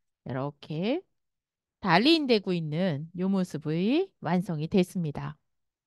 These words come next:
자, 그러면 한번 작업을 해보겠습니다. 자, 일단 뉴 컴포지션은 저는 이제 사용하고 싶은 영상이 요 소스입니다. 요 영상으로부터 새로운 컴포지션을 구성을 할게요. 그리고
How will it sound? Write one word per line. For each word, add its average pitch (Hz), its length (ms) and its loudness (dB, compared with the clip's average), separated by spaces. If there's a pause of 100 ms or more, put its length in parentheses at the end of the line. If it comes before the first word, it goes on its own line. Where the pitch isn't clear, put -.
(520)
자, 135 260 -16
그러면 156 600 -4
한번 220 340 -6
작업을 160 420 0
해보겠습니다. 240 800 2 (580)
자, 185 120 4
일단 254 600 6
뉴 349 760 6
컴포지션은 220 760 0
저는 294 300 0
이제 240 140 2
사용하고 403 420 4
싶은 339 260 -8
영상이 240 520 0
요 190 120 2
소스입니다. 240 760 0 (480)
요 175 100 6
영상으로부터 185 960 2
새로운 339 340 0
컴포지션을 294 680 -2
구성을 175 400 -8
할게요. 165 480 -4 (640)
그리고 277 680 2